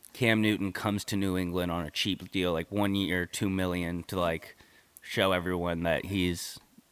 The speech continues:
still worth it. And I,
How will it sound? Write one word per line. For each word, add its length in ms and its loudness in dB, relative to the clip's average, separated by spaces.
still 340 2
worth 280 2
it. 200 -4
And 360 0
I, 160 8